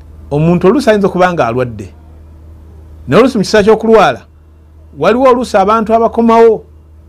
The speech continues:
bayinza okuba nga abadde, abadde musajja, ng'ayina abakyala, abakyala ne bannoba ne bagenda. Naye oluusi omukyala ayinza okuba nga aleka abaana mu maka.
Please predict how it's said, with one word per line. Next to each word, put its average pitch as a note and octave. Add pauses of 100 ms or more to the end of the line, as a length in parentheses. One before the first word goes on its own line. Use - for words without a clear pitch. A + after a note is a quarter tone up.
(120)
bayinza F3
okuba F#3+
nga D#3
abadde, E3
abadde E3+
musajja, D#3+ (640)
ng'ayina D#3
abakyala, E3+
abakyala E3+
ne D#3+
bannoba F3
ne D3+
bagenda. E3+ (960)
Naye C3
oluusi G3+
omukyala G3
ayinza F#3+
okuba F#3+
nga F3
aleka F3+
abaana E3+
mu D#3+
maka. D#3